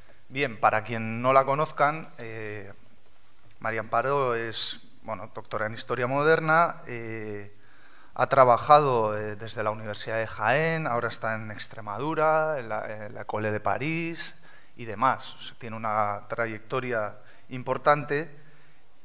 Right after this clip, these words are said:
y su trabajo, em, por lo que yo he, he, he visto, ¿no? Eh, es realmente variado.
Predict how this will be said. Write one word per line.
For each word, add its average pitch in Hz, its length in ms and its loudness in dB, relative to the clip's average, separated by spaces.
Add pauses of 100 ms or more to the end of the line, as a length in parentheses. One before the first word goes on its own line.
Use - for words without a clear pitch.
(140)
y 131 640 -6
su - 320 -8
trabajo, 135 840 2
em, 139 640 -4 (680)
por 120 140 -4
lo 120 120 -4
que 117 140 -6
yo 135 240 2
he, 135 460 0
he, 127 580 -6 (1300)
he 131 100 -2
visto, 143 460 0
¿no? 147 280 2
Eh, 110 540 -2
es 117 200 -6 (220)
realmente 127 400 -2
variado. 120 460 0